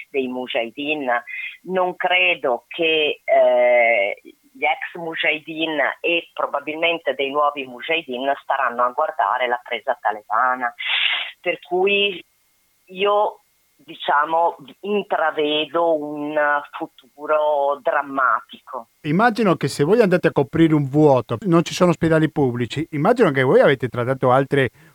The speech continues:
Speaker 2: urgenze, per così dire, non, non legate alla guerra, che ne so, malati oncologici o malattie di altro tipo che normalmente si potrebbero curare in un ospedale pubblico, in un paese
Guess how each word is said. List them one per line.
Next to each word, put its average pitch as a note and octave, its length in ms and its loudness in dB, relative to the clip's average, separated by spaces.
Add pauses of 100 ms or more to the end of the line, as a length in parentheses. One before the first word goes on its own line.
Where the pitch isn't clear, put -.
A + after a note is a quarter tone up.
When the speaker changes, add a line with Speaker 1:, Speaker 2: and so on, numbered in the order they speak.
(100)
Speaker 2:
urgenze, C#3 680 2
per C3 120 0
così B2 280 -6
dire, C#3 300 2
non, C#3+ 360 4 (260)
non C#3+ 160 2
legate C#3 360 0
alla A#2 160 0
guerra, C#3+ 400 2
che A#2 80 -6
ne A#2+ 100 -2
so, A2 360 -4
malati A2 680 -6
oncologici A#2+ 1040 0
o B2+ 60 -4
malattie A2+ 1000 -2
di A2 380 -8
altro A#2 320 -4
tipo F3 340 -2
che A#2+ 200 -2
normalmente A#2+ 500 0
si - 120 -8
potrebbero A#2+ 440 -4
curare B2+ 460 0
in A#2+ 180 -6
un A#2+ 100 -4
ospedale A2+ 400 -4
pubblico, C3+ 380 -4
in A2 80 -6
un A2 100 -6
paese A2+ 540 -6